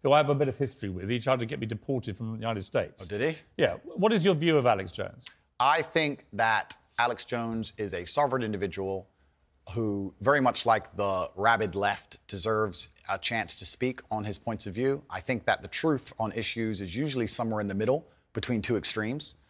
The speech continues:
Speaker 2: And I
Speaker 1: So you
Speaker 2: think
Speaker 1: think Sandy Hook was staged?
Speaker 2: I don't know anything about Sandy Hook.
Speaker 1: Really? You know he's just been sued by the families for
Speaker 2: No.
Speaker 1: millions and millions.
Speaker 2: I have no idea.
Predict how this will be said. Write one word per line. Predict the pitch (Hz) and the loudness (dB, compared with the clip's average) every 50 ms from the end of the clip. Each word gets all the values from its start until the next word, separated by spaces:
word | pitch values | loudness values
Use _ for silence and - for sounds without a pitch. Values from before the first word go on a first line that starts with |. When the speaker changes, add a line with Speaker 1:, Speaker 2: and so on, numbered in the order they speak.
| _ _ _ _ | _ _ _ _
Speaker 2:
And | - 104 104 | -2 0 0
I | 104 | 2
Speaker 1:
So | 101 151 | 4 4
you | 165 156 | 4 6
Speaker 2:
think | 170 | 6
Speaker 1:
think | 170 151 - | 4 2 4
Sandy | - 170 160 151 143 127 127 | 4 4 4 4 4 2 2
Hook | 117 135 123 - - - - | 4 2 2 0 -2 -12 -10
was | - 127 110 104 | -6 -4 -4 -4
staged? | - - - 120 98 87 82 80 - - | -4 0 2 2 2 2 -4 -10 -2 2
Speaker 2:
I | - 110 117 | 4 4 4
don't | 120 117 113 | 4 2 2
know | 117 107 | 0 0
anything | - 113 113 107 - 107 | 0 -2 -4 -4 -4 -6
about | 95 87 85 - - | -4 -4 -4 -4 -6
Sandy | - - - - | -8 -12 -14 -20
Hook. | - - - - _ _ | -20 -20 -20 -20 _ _
Speaker 1:
Really? | - 123 160 233 220 | 0 0 0 0 0
You | 196 139 | 0 2
know | 147 151 | 4 4
he's | 135 123 107 | 4 4 2
just | 135 - - | -2 -4 -2
been | 113 101 | -4 -4
sued | 98 - - 127 113 101 | -2 0 0 2 2 0
by | 104 101 | -2 -4
the | 98 101 | -4 -2
families | - 117 104 95 92 - - - - - | 0 0 0 0 -4 -8 -16 -20 -20 -8
for | - 110 | -4 -2
Speaker 2:
No. | 104 | 0
Speaker 1:
millions | 107 104 101 95 85 82 85 | 0 0 -2 -4 -6 -8 -8
and | 90 92 | -8 -8
millions. | 90 85 80 - - - | -6 -8 -10 -12 -14 -14
Speaker 2:
I | 87 | -14
have | 85 80 | -12 -8
no | 101 95 87 | -8 -6 -6
idea. | 82 78 78 | -8 -8 -12